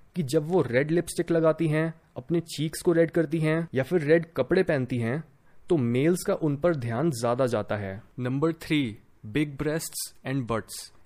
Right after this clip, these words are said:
एवोल्यूशनरी साइकोलॉजी में इन्हें सेक्सुअल ऑर्नामेंट्स बोलते हैं और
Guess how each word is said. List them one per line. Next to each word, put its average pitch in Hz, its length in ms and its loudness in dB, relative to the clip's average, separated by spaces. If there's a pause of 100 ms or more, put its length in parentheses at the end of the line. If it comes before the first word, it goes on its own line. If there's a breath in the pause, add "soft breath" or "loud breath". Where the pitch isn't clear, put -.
एवोल्यूशनरी 135 560 -4
साइकोलॉजी 156 540 -2
में 175 180 -2
इन्हें 147 240 -2
सेक्सुअल 160 600 -6
ऑर्नामेंट्स 131 480 -2
बोलते 107 280 -4
हैं 101 280 -8 (320 soft breath)
और 117 100 -10